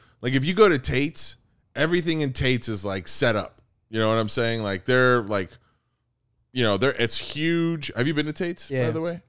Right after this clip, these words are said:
Speaker 2: Yeah.
Speaker 1: Yeah. Okay. So it's huge, right? You have, like, your sections, right? Everything is, like, broken off. Uh, A and M, small, intimate place. They can't have that kind of space.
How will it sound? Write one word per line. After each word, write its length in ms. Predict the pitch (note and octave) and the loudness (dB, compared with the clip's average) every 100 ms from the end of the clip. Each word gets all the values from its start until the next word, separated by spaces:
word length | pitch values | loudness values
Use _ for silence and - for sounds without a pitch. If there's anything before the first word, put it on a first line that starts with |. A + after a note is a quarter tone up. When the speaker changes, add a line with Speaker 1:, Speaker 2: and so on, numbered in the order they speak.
| - | -4
Speaker 2:
Yeah. 80 | A#2 G#2+ - | 2 2 2
Speaker 1:
Yeah. 60 | A2+ | -2
Okay. 220 | A2+ F#2+ | -2 -2
So 180 | - C#3 | -2 0
it's 140 | D3+ | 0
huge, 760 | - - F#3 G3 F#3+ F#3+ F#3 D#3 | -2 -4 0 0 2 0 -4 -2
right? 300 | D3 D#3+ D#3 | 2 4 2
You 160 | - B2+ | 0 2
have, 180 | D#3 C#3+ | 2 2
like, 200 | C#3 B2 | -2 -2
your 80 | A#2 | -4
sections, 880 | - C3 D#3 - D#3+ D3 C#3+ C3+ | 0 0 0 -2 -2 -2 -4 -6
right? 180 | C3 C3+ | -4 -2
Everything 300 | B2+ C#3+ C#3+ | -2 -2 -2
is, 100 | C#3 | -2
like, 160 | B2+ A#2 | -2 -2
broken 320 | A#2 A2 A#2 | -2 0 0
off. 400 | D#3 D#3 D3+ C#3+ - _ _ _ _ - | 2 2 2 -2 -10 _ _ _ _ -2
Uh, 580 | B2+ A#2 G#2+ G2+ F#2+ F2+ - _ _ _ _ - | 2 2 2 0 -2 -4 -10 _ _ _ _ -4
A 180 | D3+ F#3+ | 2 4
and 80 | F3+ | 4
M, 280 | D#3+ D3 C3+ _ | 2 -2 -10 _
small, 680 | - - D3+ D3+ D3+ D#3 - | -10 -2 2 4 4 2 -2
intimate 420 | D3 D3+ D3 D3 C#3+ | -2 0 2 0 0
place. 380 | C3 B2+ B2 - | 2 2 2 -4
They 240 | - A2+ | -2 -2
can't 280 | A2+ D3 C#3 | 0 -2 -2
have 240 | D3 D3 | 0 0
that 180 | C#3+ C#3 | 0 0
kind 240 | D3 C#3+ | -2 -2
of 80 | B2+ | -2
space. 480 | - C3 A#2 A#2 - | -2 0 0 -2 -8